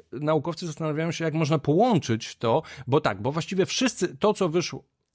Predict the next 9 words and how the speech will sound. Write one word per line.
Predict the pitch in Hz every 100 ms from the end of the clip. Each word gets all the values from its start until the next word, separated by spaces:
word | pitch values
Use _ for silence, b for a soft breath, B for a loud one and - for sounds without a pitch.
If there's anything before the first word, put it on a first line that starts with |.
| -
ten | - 110 190
Q-test | - 214 - 127 156 -
ma | 127 147
też | 180 160
trochę | 160 151
doprowadzić | 147 127 143 170 147
do | 139
tego, | 127 170 165
żeby, | 139 139